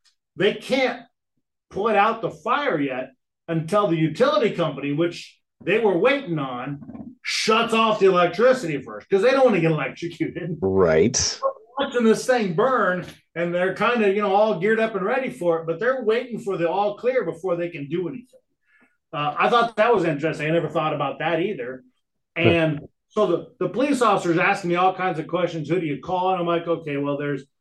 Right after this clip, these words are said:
Speaker 1: the N T S B. If there's an accident, we need to call them. I have the, the number to the local F A A, the fisdo."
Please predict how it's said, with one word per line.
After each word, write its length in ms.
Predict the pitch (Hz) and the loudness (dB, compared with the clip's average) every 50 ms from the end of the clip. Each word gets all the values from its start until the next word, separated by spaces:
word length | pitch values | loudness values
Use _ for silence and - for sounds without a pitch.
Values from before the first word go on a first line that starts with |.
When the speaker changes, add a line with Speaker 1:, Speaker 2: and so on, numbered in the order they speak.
| _ _ _ | _ _ _
Speaker 1:
the 160 | - 147 156 175 | -4 -2 0 2
N 180 | 196 202 196 - | 2 2 0 2
T 200 | 170 185 190 190 | 4 6 6 6
S 200 | 185 175 175 - | 4 2 -2 -2
B. 180 | 147 143 139 147 | -2 -2 -2 -2
If 140 | 147 - | -2 -4
there's 180 | 156 156 147 156 | -4 -4 -4 -2
an 80 | 165 156 | -2 -2
accident, 440 | 143 143 143 - - 143 143 131 | -2 -4 -4 -6 -6 -8 -6 -6
we 80 | 131 135 | -6 -4
need 160 | 139 147 147 | -4 -2 -2
to 80 | 160 - | -2 -2
call 280 | - 165 165 160 156 | 0 0 2 2 2
them. 440 | 143 139 139 135 131 131 - - _ _ _ _ _ _ - | 0 -2 -6 -6 -8 -10 -12 -16 _ _ _ _ _ _ -4
I 160 | 139 156 165 | -2 0 2
have 240 | 175 185 190 175 151 | 2 2 2 2 0
the, 260 | 151 143 127 - - - _ _ _ _ 139 | -2 -2 -4 -8 -12 -18 _ _ _ _ -4
the 100 | 156 156 | -2 0
number 380 | 156 165 175 175 170 160 156 | 2 2 2 2 2 2 2
to 80 | 143 135 | 2 0
the 80 | 143 | 0
local 480 | 143 147 160 170 175 170 160 151 151 151 | 2 4 4 4 4 4 2 -4 -6 -4
F 260 | 170 160 160 156 - 160 | -2 -2 -2 0 -2 -4
A 40 | |
A, 380 | 147 139 139 147 160 165 160 151 139 | -4 -4 -4 -2 -2 -2 0 -2 -4
the 80 | 143 | -6
fisdo." 840 | 127 - - 220 226 208 165 143 147 139 127 127 127 131 139 - - | -6 -2 0 0 0 0 -2 -4 -4 -4 -4 -4 -4 -6 -6 -8 -10